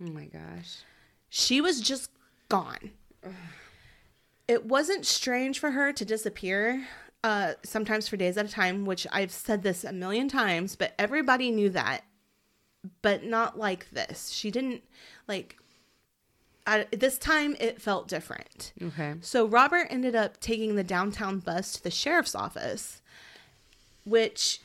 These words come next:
Speaker 2: uh, was located in the county courthouse.
Speaker 1: Yeah.
Speaker 2: Where I'll be next week. <laughs>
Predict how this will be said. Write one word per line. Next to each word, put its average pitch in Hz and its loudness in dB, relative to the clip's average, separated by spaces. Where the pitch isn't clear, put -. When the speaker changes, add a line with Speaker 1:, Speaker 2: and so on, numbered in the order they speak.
Speaker 2:
uh, 185 2
was 208 4
located 233 8
in 196 6
the 190 2
county 190 0
courthouse. 175 -2
Speaker 1:
Yeah. 156 0
Speaker 2:
Where 170 -4
I'll 165 -2
be 175 -6
next 170 -8
week. 294 -8
<laughs> - -4